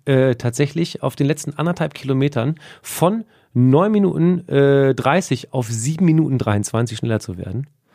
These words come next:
Und kommt tatsächlich, äh, pünktlich an.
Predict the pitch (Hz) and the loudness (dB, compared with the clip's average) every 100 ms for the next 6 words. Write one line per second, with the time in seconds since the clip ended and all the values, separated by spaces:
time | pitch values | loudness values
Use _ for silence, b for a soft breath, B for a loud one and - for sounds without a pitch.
0 | B B B B B B _ - _ - | B B B B B B _ -20 _ 0
1 | 131 - 143 233 - - _ _ _ _ | 0 2 0 0 -6 -20 _ _ _ _
2 | _ _ _ _ _ - 123 - 147 180 | _ _ _ _ _ -2 0 0 0 -2
3 | 196 - _ _ _ _ _ _ _ _ | -6 -8 _ _ _ _ _ _ _ _
4 | _ _ _ 131 127 127 120 127 120 _ | _ _ _ 2 4 4 0 -4 -12 _
5 | _ _ _ _ _ _ _ _ _ _ | _ _ _ _ _ _ _ _ _ _
6 | _ _ _ - 180 - - | _ _ _ -4 -2 -4 -14